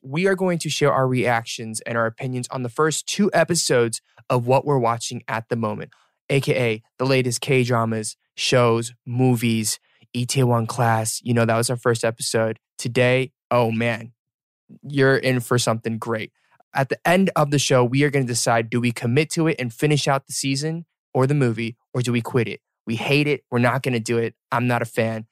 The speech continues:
Those are the two options, all right? Just to let you know, obviously, this podcast contains spoilers because we have to talk about the first two episodes, um, and it might leak into other parts. But obviously,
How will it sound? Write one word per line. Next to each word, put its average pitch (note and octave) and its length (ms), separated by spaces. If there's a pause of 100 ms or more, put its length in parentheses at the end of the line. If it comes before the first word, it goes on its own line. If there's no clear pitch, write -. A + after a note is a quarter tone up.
(420)
Those C3+ 220
are C#3 40
the B2 80
two A#2+ 200
options, A2 400
all A#2 80
right? C3 180 (920)
Just F3+ 240
to F3 60
let D#3 200
you D3+ 60
know, C3 160
obviously, D#3 680
this C#3+ 240
podcast C#3 640
contains A#2 680
spoilers A#2+ 580
because C3 340
we C3+ 100
have C3+ 200
to - 60
talk B2 260
about A#2 240
the A#2 80
first A2+ 260
two G#2+ 140
episodes, G#2+ 580 (380)
um, A2 400
and B2 300
it C#3 60
might C#3 240
leak C#3 180
into C#3 220
other B2+ 200
parts. A2 380 (280)
But C#3+ 240 (300)
obviously, D3+ 640